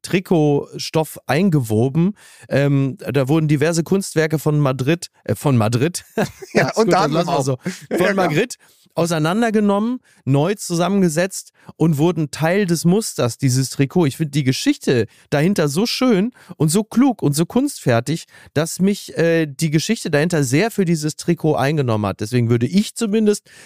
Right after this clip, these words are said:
Speaker 1: von meinem Vorschlag zurücktreten und meinen Punkt gerne Mike geben.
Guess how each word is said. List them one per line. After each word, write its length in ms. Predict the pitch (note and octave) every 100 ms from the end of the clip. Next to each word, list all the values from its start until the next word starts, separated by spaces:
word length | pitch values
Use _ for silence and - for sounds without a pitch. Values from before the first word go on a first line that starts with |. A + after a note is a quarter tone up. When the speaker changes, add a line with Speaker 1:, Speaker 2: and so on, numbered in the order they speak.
| -
Speaker 1:
von 200 | - B2+
meinem 300 | A#2+ D#3+ F3
Vorschlag 440 | - D#3 D3+ B2+
zurücktreten 760 | - A2 D3 - - E3+ F3 F3+ - -
und 180 | C#3+ B2
meinen 460 | A#2 B2+ F#3+ F#3
Punkt 300 | - F3+ F3
gerne 220 | D3 D3+
Mike 320 | D3+ D#3 D#3 -
geben. 320 | F2+ C#2+